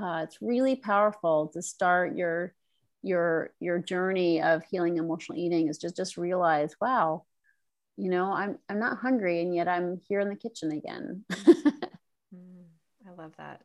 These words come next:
Speaker 2: Yes, that's a great, that's a great thing to do. And even writing it down too, 'cause sometimes, like, we might have forgot, like, "Oh, no, I didn't have any of issues yesterday," but you might have been in your kitchen three times, but you didn't write it down. So I always like to track that too, just to kinda get a good feel for,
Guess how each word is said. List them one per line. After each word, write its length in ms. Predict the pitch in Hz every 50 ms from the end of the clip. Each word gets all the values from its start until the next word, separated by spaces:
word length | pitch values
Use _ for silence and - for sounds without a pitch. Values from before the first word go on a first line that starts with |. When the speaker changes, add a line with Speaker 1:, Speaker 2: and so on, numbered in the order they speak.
| _ _
Speaker 2:
Yes, 300 | - 175 165 165 165 - -
that's 200 | - 185 - -
a 40 | 185
great, 360 | - 175 175 175 170 170 -
that's 160 | 190 185 -
a 40 | 214
great 240 | 196 190 180 - -
thing 120 | 190 185
to 80 | 185 185
do. 140 | 208 196
And 120 | 175 185 196
even 240 | 196 190 202 202 185
writing 300 | 185 185 180 185 185 185
it 100 | 185 -
down 320 | - 170 185 196 190 185
too, 400 | 190 - - 180 185 170 160 - _ - - _ _ _
'cause 140 | - 185 -
sometimes, 540 | - 185 196 196 196 175 170 - - - - _ _ _ _ -
like, 240 | 185 180 165 160 - -
we 120 | 190 190 175
might 180 | 180 175 175 175
have 80 | 175 -
forgot, 260 | 185 175 254 269 196
like, 140 | 170 175 - -
"Oh, 360 | 320 370 349 262 196 185 180 - - _ -
no, 160 | 233 269 269
I 80 | 262 254
didn't 180 | 269 262 254
have 160 | 233 254 240 247
any 160 | 233 233 220
of 120 | 202 185 -
issues 340 | 202 190 - - 180 170 170
yesterday," 480 | 156 156 160 - - 170 156 151 175 175
but 200 | 175 - - _ _ _ _ _ _ _ _ -
you 80 | 185
might 160 | 190 185 190 190
have 80 | 180
been 120 | 185 180 202
in 120 | 262 330
your 80 | 339 -
kitchen 440 | - 320 320 320 - 226 180 185 196 - -
three 180 | - 220 208
times, 460 | 208 - 208 185 185 190 190 208 196 -
but 100 | - 202
you 80 | 196
didn't 180 | 185 190 180 -
write 160 | 180 180 170
it 120 | 170 165
down. 420 | 165 185 185 202 196 180 170 170 175
So 140 | - - 165
I 60 | 170
always 200 | 175 180 175 -
like 120 | 175 -
to 80 | - 165
track 380 | - - - 165 - - - -
that 180 | - 110 -
too, 240 | - - - 196 196
just 180 | 190 170 165 -
to 60 | -
kinda 160 | - 170 170
get 160 | 170 170 165
a 20 | 165
good 180 | 160 165 165
feel 280 | 160 - - 180 175 175
for, 340 | 170 - 165 - 156 -